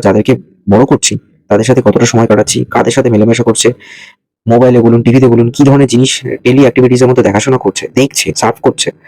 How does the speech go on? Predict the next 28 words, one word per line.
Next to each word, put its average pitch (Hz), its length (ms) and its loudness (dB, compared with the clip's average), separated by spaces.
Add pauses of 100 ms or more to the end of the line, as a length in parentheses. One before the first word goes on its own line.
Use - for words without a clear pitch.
(220)
সেগুলো 127 220 0
হয়তো 131 160 0 (100)
অনেকটাই 120 280 0
দূরে 196 200 0
রয়েছে। 95 240 -6 (480)
আর - 100 -4
যার 120 160 0
ফলেই 123 240 0
তাদের 113 220 0
মগজটা 104 340 0 (480)
এতটাই, - 280 0 (160)
এতটাই 127 340 0
মগজ 90 240 0
হয়ে 82 160 0
উঠছে। - 180 -6 (760)
আমাদের 143 320 0
এর 123 100 0
জন্য 135 140 4 (400)
নিজেদেরকেই 131 460 2
হয়তো 113 240 0
অনেক 110 140 -6
কৈফিয়ত 107 280 0
দিতে - 140 -2
হবে - 180 0
একটা 95 200 -10
সময় 104 180 -4
পর - 160 0
গিয়ে। - 120 -10